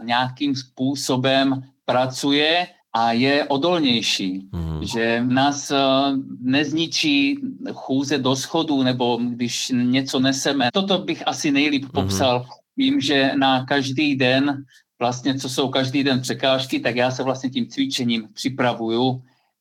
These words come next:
Speaker 1: na zdolávání tady těchto překážek.
Speaker 2: Mhm.
Speaker 1: Jestli bych to takto mohl.
Speaker 2: A představte si, že se na sebe podívám do zrcadla a řeknu si, že takto už vypadat nechci, a vypravím se za vámi. Co se potom stane?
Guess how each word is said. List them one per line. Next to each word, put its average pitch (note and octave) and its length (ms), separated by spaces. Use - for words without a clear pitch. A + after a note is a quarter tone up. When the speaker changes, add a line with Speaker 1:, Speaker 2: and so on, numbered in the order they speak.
Speaker 1:
na G#2+ 160
zdolávání A2+ 720
tady G#2+ 240
těchto G#2 420
překážek. G2+ 800
Speaker 2:
Mhm. D2+ 200
Speaker 1:
Jestli A#2 220
bych B2 100
to A#2+ 100
takto A#2 260
mohl. G#2+ 300
Speaker 2:
A G2+ 80
představte C#3+ 540
si, D#3 160
že D#3 120
se D3 140
na C#3 100
sebe C#3+ 240
podívám C3+ 380
do A2 80
zrcadla D#2+ 460
a - 140
řeknu G2+ 280
si, B2 160
že G#2 120
takto A#2+ 340
už A2+ 200
vypadat A2 440
nechci, F2 400
a F#2+ 80
vypravím A#2 520
se A#2+ 160
za F#2+ 160
vámi. D2+ 440
Co A#2+ 180
se D#3+ 160
potom C#3 300
stane? E2+ 440